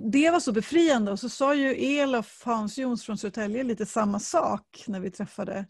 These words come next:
när vi träffade honom och, och, och Boel Godner i, i podden. Att, att, ja, men vi, vi måste våga liksom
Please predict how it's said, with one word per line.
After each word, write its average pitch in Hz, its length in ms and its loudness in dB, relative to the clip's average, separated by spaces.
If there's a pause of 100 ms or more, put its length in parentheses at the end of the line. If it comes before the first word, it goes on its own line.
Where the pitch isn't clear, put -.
(720)
när 214 100 -8
vi 202 100 -8
träffade 208 320 -8
honom 202 360 -4
och, 202 200 -6
och, 208 200 -6
och 202 80 -6
Boel 196 260 -6
Godner 202 440 -6
i, 196 340 -6
i 196 40 -8
podden. 262 460 -8
Att, - 260 -16
att, - 460 -16
ja, 240 80 -6
men 233 180 -2
vi, 240 120 -2
vi 240 220 -4
måste 240 360 -4
våga 214 460 -4 (520)
liksom 220 400 -10